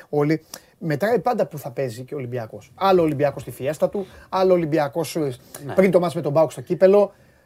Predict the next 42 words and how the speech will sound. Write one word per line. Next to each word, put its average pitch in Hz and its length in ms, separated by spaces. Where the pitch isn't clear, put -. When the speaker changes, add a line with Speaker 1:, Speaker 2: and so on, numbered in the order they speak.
Speaker 1:
Άλλο 240 220
αυτό, 139 180
ναι. 220 180
Speaker 2:
Ε, 107 60
με 117 200
Speaker 1:
Και - 60
Speaker 2:
ο, - 40
Speaker 1:
του - 80
λέω - 80
Speaker 2:
ο 311 60
Speaker 1:
του 285 60
Speaker 2:
Ολυμπιακός - 280
Speaker 1:
Χριστοφιδέλη. 254 280
Speaker 2:
που 339 60
έχει 160 160
την 123 200
άνεση 113 260
Speaker 1:
Βέβαια. 208 220
Speaker 2:
θα 170 60
κρίνει, 190 600
θα 185 140
κρίνει 202 260
πολλά 190 340
στα 160 140
Speaker 1:
Ναι. 107 60
Speaker 2:
υπόλοιπα. 95 480
Speaker 1:
Θα 180 120
κρίνει. 214 220
Speaker 2:
Υπόλοιπες 107 340
Speaker 1:
Εντάξει, - 100
Speaker 2:
θέσεις. 170 200
Εντάξει, 131 200
Speaker 1:
το 175 40
ίδιο 214 120
θα 190 60
Speaker 2:
όχι. 185 100
Speaker 1:
παίξει 165 160
ο 151 40
Ολυμπιακός 135 360
όλα 175 140
τα 123 100
μάτς. 143 220